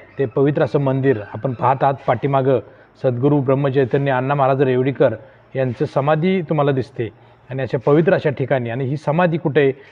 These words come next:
तर लिंबगोवे दरम्यान कृष्णा नदी काठावर हे समाधी मंदिर आहे ब्रह्मचैतन्य अण्णा महाराज रेवडीकर यांचं. आणि या सत्पुरुषानं काय केलेलं आहे तर जीवनभर, आयुष्यभर भगवान कोटेश्वराची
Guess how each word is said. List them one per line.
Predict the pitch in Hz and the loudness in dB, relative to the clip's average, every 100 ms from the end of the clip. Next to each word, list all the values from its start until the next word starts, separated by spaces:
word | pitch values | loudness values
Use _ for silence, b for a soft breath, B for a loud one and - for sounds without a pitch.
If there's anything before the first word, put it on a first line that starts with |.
| B | B
तर | 135 | -2
लिंबगोवे | 131 180 196 175 170 160 | 2 4 4 4 4 4
दरम्यान | 147 143 135 101 _ _ _ - | 2 0 -2 -4 _ _ _ -8
कृष्णा | 123 - | -6 -2
नदी | 165 147 | 0 0
काठावर | 156 139 120 143 123 - - _ - | 2 0 2 2 0 -4 -20 _ -16
हे | 139 | -8
समाधी | 156 139 151 | -2 0 2
मंदिर | 151 139 135 | 2 0 0
आहे | 120 101 - b b b | -2 -4 -16 b b b
ब्रह्मचैतन्य | 135 165 156 156 135 143 143 165 | -2 0 2 2 2 0 0 -4
अण्णा | 147 131 135 | -4 -2 0
महाराज | 131 120 151 | 0 0 2
रेवडीकर | 151 123 117 107 | 4 4 0 -4
यांचं. | 101 98 101 - b b b | -8 -12 -14 -16 b b b
आणि | 123 143 165 165 151 139 | -8 -4 -2 -4 -6 0
या | 160 180 170 - | 2 4 0 0
सत्पुरुषानं | 170 - 175 147 170 131 110 | -2 0 -4 0 0 0 -6
काय | 147 160 | -2 0
केलेलं | 151 147 | 0 0
आहे | 151 | 0
तर | 151 151 | 0 -2
जीवनभर, | 156 127 143 165 175 151 117 | -2 -2 0 2 2 2 2
आयुष्यभर | 120 156 - 160 143 143 B B B B B - | 0 -4 -2 0 0 0 B B B B B -10
भगवान | 135 123 117 160 | -2 0 2 0
कोटेश्वराची | 160 160 127 156 170 160 139 143 | 2 0 0 0 2 2 0 -2